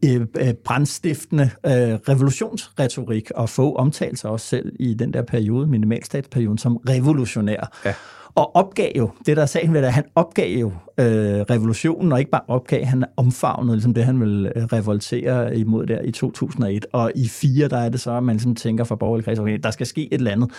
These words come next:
Speaker 1: Men det, der jo er karakteristisk ved, både ved Mads Lundby og ved cepos, det er, at de går ikke tilbage til revolutionen. Det er ikke sådan noget med, at,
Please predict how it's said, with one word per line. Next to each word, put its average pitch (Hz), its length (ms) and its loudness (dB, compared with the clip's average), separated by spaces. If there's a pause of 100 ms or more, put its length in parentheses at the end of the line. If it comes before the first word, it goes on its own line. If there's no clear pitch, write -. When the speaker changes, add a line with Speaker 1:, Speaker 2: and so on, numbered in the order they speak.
(540)
Speaker 1:
Men 170 200 4
det, 220 120 2
der 226 120 4
jo - 120 4
er 139 140 0
karakteristisk 143 840 -4
ved, 107 360 2
både 170 220 0
ved 131 160 2
Mads 107 220 0
Lundby 185 420 2
og 123 120 -2
ved 117 80 -4
cepos, 175 380 -4
det 190 140 2
er, 165 60 2
at 156 140 -4
de 170 80 -2
går 170 100 2
ikke 160 140 0
tilbage 147 540 0
til 190 180 -6
revolutionen. 127 760 -2
Det 151 140 4
er 143 40 6
ikke 156 140 0
sådan 185 140 -4
noget 143 160 -2
med, 143 100 2
at, 123 200 0